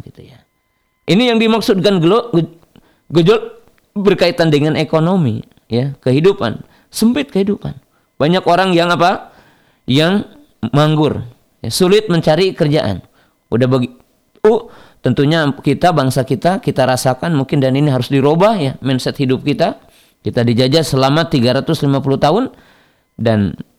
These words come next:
karakter hidup kita itu hanya menjadi pekerja, ya. Hanya dipesuruh orang, ya. Dimana kita mungkin bukan berarti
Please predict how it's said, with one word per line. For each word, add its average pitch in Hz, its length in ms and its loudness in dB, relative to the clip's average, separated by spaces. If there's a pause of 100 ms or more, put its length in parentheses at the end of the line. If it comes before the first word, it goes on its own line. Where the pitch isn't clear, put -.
(160)
karakter 127 500 0
hidup 147 380 2
kita 143 260 0
itu 226 400 0 (240)
hanya 131 320 2
menjadi 127 380 2
pekerja, 107 640 -6
ya. - 160 -20 (760)
Hanya 151 300 0 (560)
dipesuruh 208 640 0 (480)
orang, 196 400 -2 (640)
ya. - 240 -16 (720)
Dimana 175 320 2
kita 202 240 2
mungkin 240 480 0
bukan 135 320 2
berarti 139 320 0